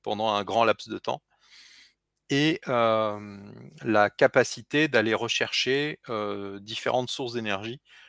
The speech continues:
au sein même de la planète qui est colonisée. Voilà.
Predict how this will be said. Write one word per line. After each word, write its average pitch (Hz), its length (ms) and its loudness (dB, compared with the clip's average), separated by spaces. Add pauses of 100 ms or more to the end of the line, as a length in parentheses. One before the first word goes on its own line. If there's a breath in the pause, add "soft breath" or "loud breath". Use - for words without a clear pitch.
(120)
au 123 100 -12
sein 117 240 -2
même 135 220 0
de 113 80 0
la 101 120 4
planète 117 540 -8 (140)
qui 117 120 -6
est 110 60 -2
colonisée. 104 560 -10 (3500 soft breath)
Voilà. - 200 -14